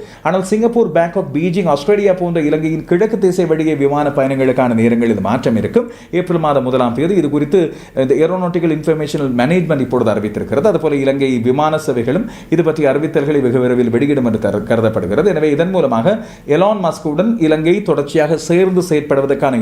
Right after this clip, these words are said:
இணக்கம் எட்டப்படும் என்பதோடு சேர்த்து ஸ்டார்லிங்க் சேவையை பெற்றுக்கொள்ளலாம். இலங்கையிலே ஸ்டார்லிங்க் சேவைகள் கொஞ்சம் அதிகமான விலை கொடுத்து தான் வாங்க வேண்டி இருக்கும்.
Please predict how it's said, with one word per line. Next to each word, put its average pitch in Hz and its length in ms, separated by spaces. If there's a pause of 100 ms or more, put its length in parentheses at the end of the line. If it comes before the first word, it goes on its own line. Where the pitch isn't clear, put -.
இணக்கம் 180 340
எட்டப்படும் 135 480
என்பதோடு 98 400
சேர்த்து 190 340 (300)
ஸ்டார்லிங்க் 226 540
சேவையை 170 300
பெற்றுக்கொள்ளலாம். 151 560
இலங்கையிலே 208 360
ஸ்டார்லிங்க் 202 560
சேவைகள் 196 360 (280)
கொஞ்சம் 214 360
அதிகமான 196 480
விலை 165 220
கொடுத்து 180 300
தான் 185 180
வாங்க 156 260
வேண்டி 143 240
இருக்கும். 139 360